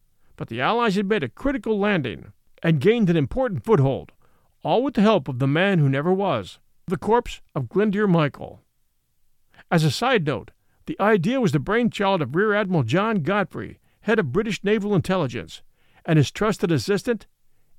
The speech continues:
Ian Fleming, in nineteen thirty-nine. Fleming's creativity continued after the war with his long and successful series of James Bond novels.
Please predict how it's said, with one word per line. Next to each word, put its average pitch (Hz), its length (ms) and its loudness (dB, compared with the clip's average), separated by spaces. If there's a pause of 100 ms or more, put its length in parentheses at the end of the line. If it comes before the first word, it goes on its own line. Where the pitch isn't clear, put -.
(120)
Ian 240 280 2
Fleming, 160 560 -2 (520)
in 139 120 2
nineteen 170 380 2
thirty-nine. 160 720 -2 (1040)
Fleming's 240 420 4
creativity 196 760 -2
continued 214 480 -2
after 247 300 0
the 135 100 2
war 139 260 0
with 139 160 0
his 120 140 0
long 196 380 -2
and 170 100 0
successful 214 520 -4
series 175 440 0
of 127 100 -2
James 196 360 0
Bond 196 300 -2
novels. 123 520 -4